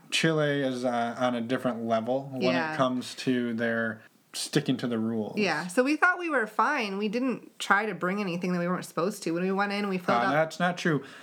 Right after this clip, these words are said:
Speaker 1: My dad and I didn't try
Speaker 2: I
Speaker 1: to.
Speaker 2: know, <laughs> I didn't either. You're the one that wanted to buy it. But anyway.
Speaker 1: I'm sorry,
Speaker 2: we
Speaker 1: those sunflower seeds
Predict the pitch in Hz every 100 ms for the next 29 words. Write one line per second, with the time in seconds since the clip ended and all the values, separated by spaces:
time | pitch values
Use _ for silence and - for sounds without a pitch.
0 | - _ 127 120 120 170 196 170 127 107
1 | 107 104 104 113 - - - 330 339 440
2 | 269 415 320 254 - 262 294 285 302 226
3 | 277 214 208 453 523 381 320 277 233 220
4 | 202 185 175 170 147 - - - 247 -
5 | 240 294 262 180 170 139 139 165 156 165
6 | 147 143 147 160 180 175 151 139 131 -
7 | 131 120 113 117 -